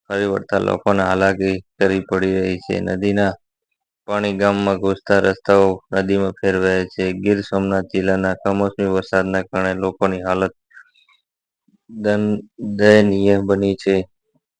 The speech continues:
ઉનામાં ત્રણ પોઇન્ટ છાસઠ ઇંચ વરસાદ, ગીર ગઢડામાં એક પોઇન્ટ પચાસ જેટલો વરસાદ નોંધાયો છે. અને આ કમોસમી વરસાદથી ખેડૂતોને માછીમારોની ચિંતા પણ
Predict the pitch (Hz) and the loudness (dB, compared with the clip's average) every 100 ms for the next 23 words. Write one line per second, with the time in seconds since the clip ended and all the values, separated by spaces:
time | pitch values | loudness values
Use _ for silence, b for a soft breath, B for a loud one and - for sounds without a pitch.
0 | _ _ _ 104 104 104 101 101 95 98 | _ _ _ -8 -2 0 2 0 -2 -8
1 | _ _ _ 107 104 104 110 104 98 107 | _ _ _ -8 -8 -4 -2 -2 -2 -4
2 | 101 - 98 101 95 98 98 104 98 - | -2 -2 -2 -2 0 -2 0 -2 -4 -6
3 | _ - - 101 95 98 98 98 98 101 | _ -16 -6 -6 0 -2 0 0 0 0
4 | 101 101 - 101 - 101 - 104 - 98 | -2 -4 -6 -6 -4 -10 -4 -4 -2 -4
5 | 98 95 95 92 95 92 95 92 95 95 | -2 0 0 -2 -4 -4 -6 -4 -6 -6
6 | 95 - 95 92 B B B B B B | -6 -6 -8 -8 B B B B B B
7 | B _ - 101 - 110 117 107 104 - | B _ -10 -10 -2 4 6 6 4 2
8 | 104 104 104 101 98 98 - 98 98 107 | 4 4 4 2 4 2 4 2 2 -2
9 | 98 - 98 98 98 98 98 95 - 98 | -2 0 2 2 2 -2 -2 -4 -4 -4
10 | 92 - 95 95 95 95 92 98 92 - | -4 -4 -2 0 0 -2 -4 -6 -2 -2
11 | 95 95 95 | 0 0 -2